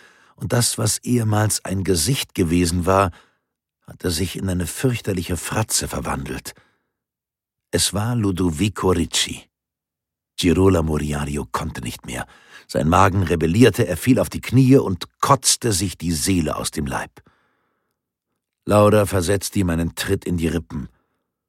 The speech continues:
Riario sackte in sich zusammen und saute sich mit seinen eigenen Körpersäften ein. „Mein Sohn“, rief Laura Ricci aus,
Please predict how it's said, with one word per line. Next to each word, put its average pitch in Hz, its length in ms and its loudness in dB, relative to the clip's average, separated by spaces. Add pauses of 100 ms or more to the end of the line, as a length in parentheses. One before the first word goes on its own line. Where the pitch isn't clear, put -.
(600)
Riario 104 520 2
sackte 104 420 -4
in - 180 -2
sich 92 180 -4
zusammen 110 500 0
und 85 160 -2
saute 98 400 -2
sich 85 180 -2
mit 82 160 -4
seinen 78 320 -6
eigenen 90 540 -2
Körpersäften 67 760 -8
ein. - 320 -14 (1080)
„Mein 92 540 -4
Sohn“, 95 840 2 (540)
rief 92 280 0
Laura 92 400 4
Ricci 87 460 2
aus, - 360 0